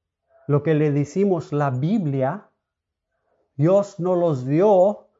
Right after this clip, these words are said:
porque es el testimonio de Cristo. El testimonio es diseñado de Dios para traer a una persona,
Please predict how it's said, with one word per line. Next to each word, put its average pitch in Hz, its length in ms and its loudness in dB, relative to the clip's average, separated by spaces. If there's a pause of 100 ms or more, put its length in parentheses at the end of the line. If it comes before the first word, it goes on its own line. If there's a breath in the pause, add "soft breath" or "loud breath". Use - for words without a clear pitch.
porque 170 440 0
es - 220 -8
el 170 140 -2
testimonio 185 680 -2
de 185 200 -4
Cristo. 185 800 -4 (1400)
El 156 200 -2
testimonio 170 760 0
es 190 180 -4
diseñado 185 840 0
de 233 120 0
Dios 135 500 -4 (320)
para 165 300 -4
traer 196 640 -2
a 185 120 -2
una 208 460 0
persona, 208 1120 -2